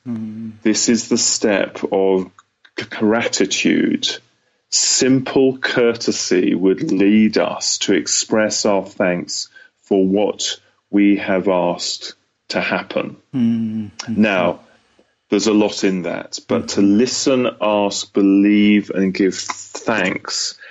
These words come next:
Speaker 2: I think, is a model that we might want to work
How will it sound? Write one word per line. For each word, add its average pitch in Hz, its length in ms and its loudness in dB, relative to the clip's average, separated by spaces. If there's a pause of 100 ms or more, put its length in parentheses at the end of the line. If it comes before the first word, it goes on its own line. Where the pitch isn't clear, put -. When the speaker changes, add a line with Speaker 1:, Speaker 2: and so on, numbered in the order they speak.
(160)
Speaker 2:
I 107 180 -2
think, 120 560 -4
is 107 240 2
a 104 80 2
model 107 840 2
that - 220 -2
we 98 200 2
might 98 500 -2
want 95 240 -2
to 98 120 -2
work 95 560 2